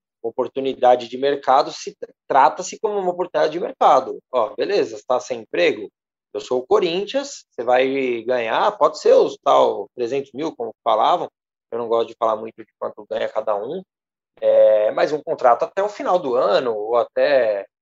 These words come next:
daí se o cara for bem, ótimo. Pô, mas daí o cara não jogou cinco jogos completos no Corinthians e tá emprestado, o Corinthians deve pagar pelo menos uns setenta por cento do salário do,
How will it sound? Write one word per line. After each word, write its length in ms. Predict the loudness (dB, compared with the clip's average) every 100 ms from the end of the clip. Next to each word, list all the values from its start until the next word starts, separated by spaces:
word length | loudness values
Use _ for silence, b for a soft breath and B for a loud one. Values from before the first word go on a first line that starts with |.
| 0
daí 220 | 0 0
se 100 | -8
o 80 | -6
cara 220 | 2 2
for 240 | 4 0 2
bem, 300 | 2 2 4
ótimo. 400 | 4 4 -2 -16 _ _ _ _ -6
Pô, 180 | -4
mas 100 | -4
daí 160 | -4 -4
o 60 | -4
cara 240 | -6 -6
não 160 | -6 -2
jogou 960 | -4 -2 -4 -2 0 0 0 -2 -4 _
cinco 300 | -16 -14 -6
jogos 280 | 0 0 0
completos 460 | -6 -6 -2 -2 -2
no 140 | -14
Corinthians 480 | -6 -6 -6 -12 -16
e 60 | -12
tá 100 | -12
emprestado, 520 | -6 -8 0 0 0
o 60 |
Corinthians 320 | -4 -8 -8 -6
deve 160 | -6
pagar 300 | -2 -2 -2
pelo 240 | -2 -4 -2
menos 260 | -4 -8 -10
uns 140 | -14
setenta 360 | -12 -12 -12 -12
por 140 | -14
cento 220 | -14 -16
do 120 | -16 -10
salário 320 | -4 -2 -2
do, 180 | -6 -10